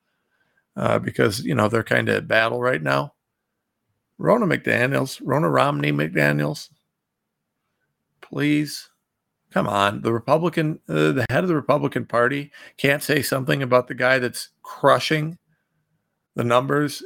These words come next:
as, as the leading candidate for president for the Republicans. Uh, you remember a few shows ago, folks, we talked about the, uh, the Republican Party platform, you know, the one that says that they're gonna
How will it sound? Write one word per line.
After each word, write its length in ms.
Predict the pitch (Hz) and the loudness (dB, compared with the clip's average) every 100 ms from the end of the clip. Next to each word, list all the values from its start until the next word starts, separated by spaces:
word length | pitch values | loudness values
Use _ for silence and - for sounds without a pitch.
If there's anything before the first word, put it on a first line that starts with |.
| - | 0
as, 240 | 127 113 | 2 2
as 240 | - 127 117 | 0 -2 0
the 100 | 120 | 0
leading 320 | 135 131 123 | 0 0 -2
candidate 400 | 117 123 131 147 | 0 0 0 -4
for 100 | 127 | -4
president 380 | 123 120 139 160 | 2 2 0 -2
for 80 | 165 | -2
the 80 | |
Republicans. 680 | 151 160 170 170 190 190 - _ _ _ _ _ _ _ _ _ _ _ _ _ _ _ _ - | 0 0 0 -2 -4 -8 -14 _ _ _ _ _ _ _ _ _ _ _ _ _ _ _ _ -8
Uh, 240 | - 92 | -4 -2
you 200 | 147 147 | 0 0
remember 320 | 151 269 381 | 2 0 0
a 40 | - | -2
few 180 | 202 175 | -2 -2
shows 380 | - 139 160 196 | 0 0 0 -2
ago, 200 | 180 180 | -4 -2
folks, 400 | - 190 - - | -2 -2 -4 -4
we 260 | 143 135 131 | -2 -2 -2
talked 320 | 151 147 160 | -4 -4 -2
about 340 | 139 143 - - | 0 0 -2 -2
the, 440 | 139 123 123 117 | 0 2 2 2
uh, 320 | 113 107 101 98 _ _ _ _ _ _ _ _ _ - | 2 2 -2 -8 _ _ _ _ _ _ _ _ _ -14
the 160 | 262 131 | -4 -2
Republican 720 | 117 147 156 156 147 139 143 - 175 | 0 0 0 0 -2 -2 -4 -6 -8
Party 340 | 143 143 139 | -2 0 0
platform, 760 | 127 127 131 156 - 165 170 180 | -2 0 0 -2 0 0 0 -2
you 80 | 165 | 0
know, 220 | 170 165 | 0 0
the 120 | 151 | 2
one 200 | 123 139 | 2 2
that 140 | 135 | 0
says 300 | - 147 131 | 2 2 2
that 140 | 131 - | -2 -2
they're 160 | 135 | 0
gonna 340 | 127 - 120 | 2 0 -2